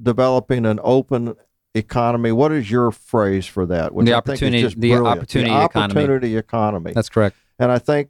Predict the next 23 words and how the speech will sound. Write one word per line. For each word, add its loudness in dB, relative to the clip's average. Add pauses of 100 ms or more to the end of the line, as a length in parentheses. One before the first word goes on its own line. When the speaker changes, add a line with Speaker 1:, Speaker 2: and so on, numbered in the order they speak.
(120)
Speaker 1:
that's 0
what 0
we 0
need -2
to -2
be 0 (220)
thinking -2
about, -2
is 0
creating 0
a 0
fair 0
opportunity -2
for -4
an -4
economy -4
to -4
flourish. -4 (240)
Speaker 2:
Right, 2
right. -2 (300)
And 0
I 2
think, -4